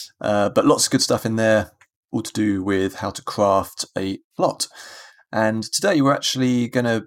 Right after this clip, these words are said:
be rewinding a little bit to our previous pack, which was all about characters, uh, because on the podcast today we have Sarah Perry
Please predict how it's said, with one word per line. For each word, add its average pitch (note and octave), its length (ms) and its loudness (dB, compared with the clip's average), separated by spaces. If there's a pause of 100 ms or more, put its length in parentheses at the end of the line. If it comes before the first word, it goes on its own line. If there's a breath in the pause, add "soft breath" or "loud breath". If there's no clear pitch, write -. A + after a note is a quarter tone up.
be A2 560 0
rewinding B2 500 4
a G2+ 40 0
little - 180 -4
bit G#2 200 -2
to G#2 120 -2
our G2+ 80 2
previous - 340 0
pack, - 300 -6
which - 140 -10
was G2 80 -6
all G2+ 100 -4
about F#2+ 300 -6
characters, - 1000 -4 (120)
uh, - 340 -8
because - 420 -8 (460 loud breath)
on A2+ 80 0
the G2+ 80 0
podcast G#2+ 400 0
today G2+ 280 2
we G2 120 0
have G2+ 420 0
Sarah G2 340 -2
Perry - 360 -4